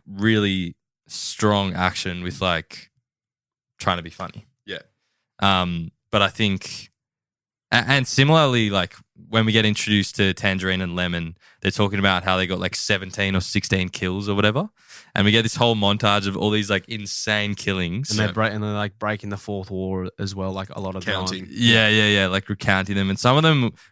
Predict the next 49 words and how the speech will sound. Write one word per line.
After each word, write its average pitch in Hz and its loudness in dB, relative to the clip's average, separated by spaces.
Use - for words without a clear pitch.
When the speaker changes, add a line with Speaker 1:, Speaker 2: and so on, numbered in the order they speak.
Speaker 1:
were, 104 0
like, 95 2
really 120 4
cool, 98 -2
um, 92 2
action-wise. 98 0
But, 92 0
um, 90 -2
yeah, 107 4
it 90 2
was 110 0
very 107 2
different, - -8
trying 101 2
to 95 2
be 95 0
funny 90 0
and 85 -10
interlacing 95 -4
that. 90 -10
Speaker 2:
Yeah. 90 -10
Like, 98 -4
it's, 104 -6
it's 101 -6
a 107 -4
balance 107 -2
that, 104 -4
you 104 -20
know, 95 -6
is 95 -4
obviously 98 -6
very 85 -6
hard 85 -6
to 92 -12
hit. 87 -10
And, 87 -10
like, 87 -8
Top - -10
Gun 85 -6
Speaker 1:
Mm. - -6
Speaker 2:
this - -10
year 87 -8
was 87 -10
a 85 -12
pretty 87 -10
good 85 -10
example 85 -10
of 85 -10
how 82 -12